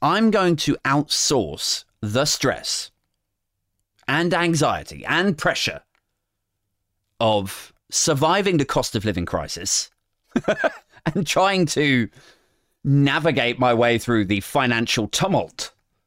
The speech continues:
that it is yielding and the fear of remortgaging. I'm outsourcing all of that anxiety and stress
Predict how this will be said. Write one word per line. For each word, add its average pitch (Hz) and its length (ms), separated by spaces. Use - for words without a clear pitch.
that 113 120
it 104 140
is 101 220
yielding 120 580
and 139 180
the 165 140
fear 143 640
of 107 240
remortgaging. 131 800
I'm 262 220
outsourcing 214 800
all 269 420
of 196 80
that 156 240
anxiety 123 580
and 95 120
stress - 420